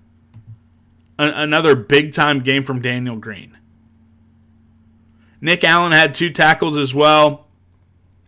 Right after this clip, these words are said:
I think we saw, uh, Clifton, Jake Clifton out there late as well. Uh, the, the linebackers, again, as much angst we, we've had around the linebackers,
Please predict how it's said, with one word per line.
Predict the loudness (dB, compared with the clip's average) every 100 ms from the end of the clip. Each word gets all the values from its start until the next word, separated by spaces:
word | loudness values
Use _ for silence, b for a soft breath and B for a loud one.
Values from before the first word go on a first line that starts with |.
| -20 b b b b
I |
think | -4 -2
we | 0
saw, | 2 2
uh, | 2 -2 -2 -2 -4 -10 _ -20 -20 _ -14
Clifton, | -2 -2 0 -2 -4 -6 -8
Jake | -6 -4
Clifton | -4 -4 -2 -2
out | 0
there | 2 0
late | 2 0 0 -4
as | -8 -4
well. | 0 0 -4 b b b b
Uh, | -4 -2
the, | -2 -6
the | -4 -2
linebackers, | 2 2 4 4 4 0 0 -2
again, | -4 -4 -4
as | -8 -12 -10
much | -6 -6 -8 -12 _
angst | -4 -4 -4 -8 -8 -12 -20 _ _ -6
we, | -4
we've | 0 0 2
had | 0 2
around | 2 2 0 0
the | 0 0
linebackers, | -2 -2 -2 0 0 -2 -4 -6 -8